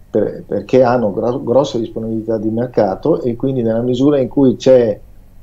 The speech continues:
un ipotetico, eh, tendenza al rialzo vanno a calmierarlo facendo magari delle vendite e mantenendo, diciamo, il prezzo come, come sta accadendo in una fase laterale.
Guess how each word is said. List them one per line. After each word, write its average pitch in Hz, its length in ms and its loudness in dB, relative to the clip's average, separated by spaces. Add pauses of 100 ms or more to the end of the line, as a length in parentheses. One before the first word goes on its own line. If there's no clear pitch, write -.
un 127 180 -4
ipotetico, 120 1040 0 (720)
eh, 110 260 -2
tendenza 123 480 2
al 117 60 2
rialzo 131 680 0
vanno 120 260 -6
a 113 40 -12
calmierarlo 123 680 -2
facendo 120 380 -4
magari 117 320 -2
delle 120 200 2
vendite 123 540 2
e 135 60 -2
mantenendo, 123 920 0 (500)
diciamo, 120 640 -2
il 123 140 0
prezzo 131 580 2
come, 120 400 -6
come - 200 -6
sta 120 180 0
accadendo 123 800 0
in 120 80 -6
una 113 180 -4
fase 120 320 -2
laterale. 117 640 0